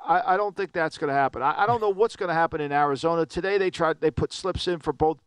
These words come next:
Bengal offensive and defense coordinator Br-, Brian Callahan and Lou Anarumo, so they're gonna interview them.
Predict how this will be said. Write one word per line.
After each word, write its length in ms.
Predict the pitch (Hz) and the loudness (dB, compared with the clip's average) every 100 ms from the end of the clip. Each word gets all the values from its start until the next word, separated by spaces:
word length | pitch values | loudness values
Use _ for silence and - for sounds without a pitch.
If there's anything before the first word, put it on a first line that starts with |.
| _ | _
Bengal 400 | 165 170 156 143 | -4 0 2 2
offensive 440 | 143 156 - 135 - | 0 -4 -10 -16 -10
and 100 | 151 | -8
defense 320 | 135 147 151 - | -6 -2 -4 -2
coordinator 380 | 156 143 135 | 0 2 0
Br-, 140 | 117 - _ - _ | -2 -8 _ -20 _
Brian 360 | 139 160 175 160 | 2 2 2 -2
Callahan 520 | 170 156 156 151 151 | -2 0 0 -2 -6
and 100 | 143 | -4
Lou 100 | 143 | -4
Anarumo, 640 | 139 135 143 175 185 175 - _ | -4 -2 2 2 0 -4 -6 _
so 220 | - 175 160 | -8 0 2
they're 80 | |
gonna 160 | 151 151 | 4 2
interview 260 | 156 147 147 | 0 -2 0
them. 280 | 147 117 | 0 -2